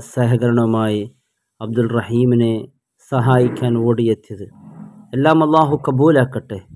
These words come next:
വലിയ സന്തോഷമെന്ന് പറയുന്നത് നോട്ടിനല്ല ഇവിടെ ഏറ്റവും വില മൂല്യം കൽപ്പിക്കപ്പെടുന്നത് സ്നേഹത്തിനാണ് എന്നതിന്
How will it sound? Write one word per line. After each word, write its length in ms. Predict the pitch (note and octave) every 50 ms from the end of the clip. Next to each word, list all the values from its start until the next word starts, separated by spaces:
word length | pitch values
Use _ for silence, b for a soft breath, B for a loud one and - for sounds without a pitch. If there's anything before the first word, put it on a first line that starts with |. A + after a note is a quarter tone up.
| _ _ _ _ _ _ _ _ _ _ _ _ _ _ -
വലിയ 200 | A#2 A#2 C3 C#3 C3+
സന്തോഷമെന്ന് 800 | C3 C#3 C3 B2 C3+ C#3 C#3+ C#3+ C3 - C3+ C3+ C#3 C3+ C3+ B2+
പറയുന്നത് 640 | C3 C3 B2+ C3 C3 C3+ B2+ B2+ B2+ B2 A2+ A#2+ A#2 A#2 A2+ G#2 - _ _ _ _ _ _ _ _ _ _ _ _ _ _ _ _ -
നോട്ടിനല്ല 840 | A#2 A#2 B2 C3 C3+ C#3+ C3+ - _ - D3+ D3 D3 C#3+ C#3+ C#3+ C#3+ C#3+ C#3 C3+
ഇവിടെ 320 | C3 C3 B2+ B2+ B2+ B2+ B2+
ഏറ്റവും 540 | B2+ C3 B2+ C3 - - - C#3 C#3 C3+ B2+ B2 A#2+
വില 200 | A#2 B2 B2 B2 A#2+ A#2+ A2 F#2+ - - _ _ _ _ _ _ _ _ -
മൂല്യം 500 | A2+ A#2 B2 C3+ C3+ B2+ B2+ B2 A#2+ B2
കൽപ്പിക്കപ്പെടുന്നത് 920 | A#2 - B2 B2 A#2+ B2+ C3+ B2+ - B2+ - B2+ A#2 B2 A#2 B2 A#2+ A#2 A#2+ A#2
സ്നേഹത്തിനാണ് 920 | - - B2 A#2+ C3 C3+ C3+ C3+ C3+ - C#3+ B2+ B2 B2 B2+ C3+ C3+ C3
എന്നതിന് 480 | C3 B2 B2 B2 A#2+ A2+ A#2+ A#2 A#2